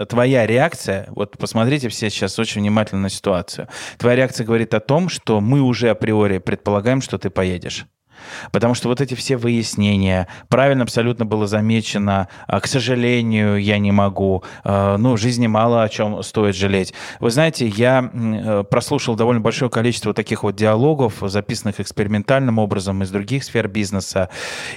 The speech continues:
И вот чем больше вы углубляетесь в эту тематику, ставите барьеров, особенно в личностных вот этих моментах, тем больше человеку хочется узнать.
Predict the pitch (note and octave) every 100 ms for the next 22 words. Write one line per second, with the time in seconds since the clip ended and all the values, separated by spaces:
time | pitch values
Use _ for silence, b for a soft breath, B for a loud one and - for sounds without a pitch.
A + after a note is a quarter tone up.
0 | - A2+ A2 A2 G#2+ G2+ A#2+ - - -
1 | C3 A#2 A#2+ C3+ - G#2 A2 G#2+ A2+ A2+
2 | A#2+ A2 G#2 G#2 A2+ A2+ - A2 G#2 F#2+
3 | - - F#2 - A#2+ A2+ G#2 G2+ F#2+ G2
4 | G2 C#3+ C3+ - G2+ - A#2+ G#2+ G2+ G2
5 | A#2 A2 - F2+ F#2 F#2 F#2 - F#2 -
6 | G2 G2 B2+ D#3 A#2 - - A#2 G#2+ A#2
7 | B2+ B2+ - G2 F#2+ G#2 - F#2+ - G2+
8 | - - G2 F#2 G2 F2+ -